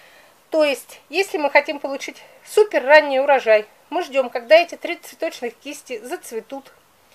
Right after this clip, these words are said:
начнут сформировываться, над ними вырастет несколько листьев,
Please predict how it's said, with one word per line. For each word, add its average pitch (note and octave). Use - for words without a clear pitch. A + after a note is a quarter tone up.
начнут D4+
сформировываться, D4+
над C4+
ними D#4
вырастет C#4
несколько C4
листьев, D#4+